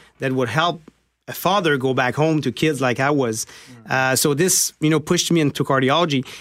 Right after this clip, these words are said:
And what's, uh, very interesting is that all those years later, uh, when we, we re-,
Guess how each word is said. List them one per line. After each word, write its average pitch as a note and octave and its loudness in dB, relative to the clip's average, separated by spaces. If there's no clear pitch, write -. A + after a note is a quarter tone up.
And C#3+ 0
what's, E3+ 2
uh, D3+ 4
very E3+ 4
interesting D#3 2
is B2+ 0
that B2+ -2
all G#3 2
those E3+ 2
years E3 2
later, C#3 0
uh, B2+ 0
when C3 2
we, B2+ 2
we C3 0
re-, C3 0